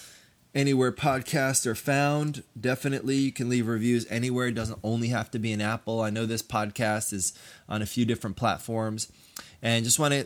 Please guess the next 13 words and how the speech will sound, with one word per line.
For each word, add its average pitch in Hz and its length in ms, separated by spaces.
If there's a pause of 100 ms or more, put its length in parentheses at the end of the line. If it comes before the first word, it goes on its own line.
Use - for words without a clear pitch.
(180)
thank 127 280
all 127 120
you 127 100
guys 120 260
that 117 100
are 113 40
watching 113 420
the 107 100
video 117 420
version 120 380
of 110 100
the 110 80
podcast, 120 720